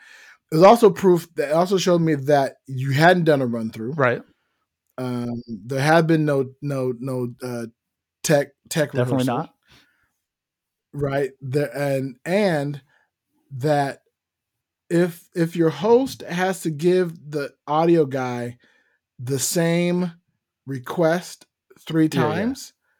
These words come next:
Speaker 1: you need a new audio
Speaker 2: Yeah, there,
Speaker 1: guy.
Speaker 2: there were definitely some hiccups
Speaker 1: If she
Speaker 2: there.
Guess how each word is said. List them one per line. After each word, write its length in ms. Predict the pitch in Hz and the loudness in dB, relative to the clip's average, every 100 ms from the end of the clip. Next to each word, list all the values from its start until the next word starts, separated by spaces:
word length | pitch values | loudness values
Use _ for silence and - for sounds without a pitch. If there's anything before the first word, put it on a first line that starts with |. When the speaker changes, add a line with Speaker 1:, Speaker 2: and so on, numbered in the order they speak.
| _ _ _ _ _ _ _ _ - | _ _ _ _ _ _ _ _ -8
Speaker 1:
you 180 | 156 175 | 0 4
need 180 | 185 185 | 6 6
a 40 | |
new 180 | 165 151 | 6 6
audio 220 | 147 196 | 6 6
Speaker 2:
Yeah, 40 | 170 | 6
there, 180 | 190 196 | 2 2
Speaker 1:
guy. 80 | |
Speaker 2:
there 140 | 151 180 | 0 0
were 80 | 160 | 0
definitely 340 | 170 170 151 | -4 -4 -8
some 140 | - | -6
hiccups 300 | 139 143 135 | -6 -4 -4
Speaker 1:
If 80 | 139 | -2
she 60 | 101 | -2
Speaker 2:
there. 320 | 85 - | -2 -6